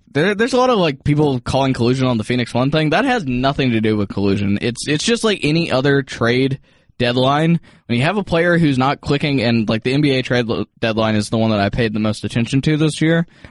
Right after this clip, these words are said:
I'm sure I'll pay attention to the N F L one later in the year as well, but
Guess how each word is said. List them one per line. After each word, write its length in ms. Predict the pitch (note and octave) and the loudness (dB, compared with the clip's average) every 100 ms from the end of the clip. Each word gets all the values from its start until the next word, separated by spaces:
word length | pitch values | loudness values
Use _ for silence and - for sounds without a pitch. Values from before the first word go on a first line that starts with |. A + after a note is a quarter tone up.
| _ | _
I'm 60 | - | -4
sure 200 | F#3+ F3+ | 0 0
I'll 80 | |
pay 200 | D#3+ D#3 | 0 0
attention 340 | C#3 C#3+ B2+ B2 | 0 0 0 0
to 60 | |
the 140 | A2 G#2+ | 2 2
N 80 | G#2+ | 0
F 140 | G#2 | 0
L 120 | G#2 | 0
one 180 | G#2+ G#2+ | 2 2
later 240 | G#2+ G#2+ G#2+ | 2 2 2
in 80 | G#2 | 2
the 80 | |
year 160 | G#2 G#2+ | 2 0
as 120 | G#2 | 0
well, 220 | G2+ G#2+ | 0 0
but 280 | A2 A#2 G#2 | 0 -2 -4